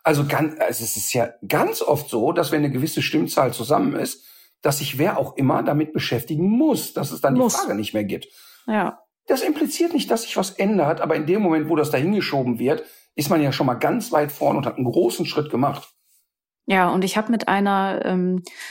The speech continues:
Speaker 2: Aktivistin und Expertin gesprochen, mit Frau Doktor Ziegler von dem Shark Project. Mit der hatte ich schon sehr häufig zu tun, auch wenn wir zum Beispiel uns auch über das, äh, M-S-C-Siegel unterhalten haben, was ja wirklich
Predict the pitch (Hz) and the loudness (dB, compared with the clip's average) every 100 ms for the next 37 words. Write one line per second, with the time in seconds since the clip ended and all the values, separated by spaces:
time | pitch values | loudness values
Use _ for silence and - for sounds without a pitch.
0 | - - 190 - 202 180 - 240 208 196 | -18 -4 -4 0 0 0 0 2 2 2
1 | - - 196 196 220 220 220 - 226 226 | -2 0 0 2 0 0 -2 0 0 2
2 | 202 180 190 185 202 185 175 - 254 247 | 0 0 0 0 2 0 0 -2 -4 -2
3 | 262 269 262 208 196 190 180 175 175 170 | 0 0 -2 -2 0 2 2 0 0 -2
4 | - 208 233 - 240 247 247 247 202 190 | 0 0 0 0 0 0 -2 -2 0 2
5 | 196 196 190 196 190 190 190 - 190 170 | 2 0 -2 0 0 0 -2 0 2 4
6 | 202 - 262 - 233 233 233 247 240 185 | 2 0 -6 -4 -6 -2 0 2 0 -2
7 | - 190 185 185 185 - 196 190 185 170 | -2 0 2 2 0 -2 -2 -2 0 -2
8 | 175 - - 196 180 180 175 - 214 202 | -2 -2 -4 -2 0 2 0 -2 -8 -4
9 | 175 - 185 175 - 240 226 214 214 196 | -2 0 0 0 -2 0 0 0 0 0
10 | 202 185 180 185 190 190 180 185 180 175 | 0 0 0 -2 -2 0 2 2 0 0
11 | 185 175 185 185 180 - | 0 0 -2 0 -4 -4